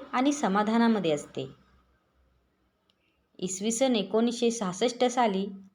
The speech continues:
संत बाळूमामांनी समाधी घेतली. आज त्यांची समाधी बेळगाव जिल्ह्यातील आदमापूर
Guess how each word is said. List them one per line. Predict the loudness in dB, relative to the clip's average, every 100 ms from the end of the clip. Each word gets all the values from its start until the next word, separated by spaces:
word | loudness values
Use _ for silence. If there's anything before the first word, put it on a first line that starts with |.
| _
संत | -2 0 4
बाळूमामांनी | 6 8 6 4 2 2 0
समाधी | 0 -2 -2 -2
घेतली. | -4 -8 -12 -18 -18 _ _ _ _ _ _ _ _ _ _ _ _ _ _ 2
आज | 4 4
त्यांची | 2 2 0 -2
समाधी | 0 2 2 2 0 -4 -10 _ _ _ _
बेळगाव | 4 6 8 8 8
जिल्ह्यातील | 4 4 4 4 4
आदमापूर | 4 4 4 2 2 2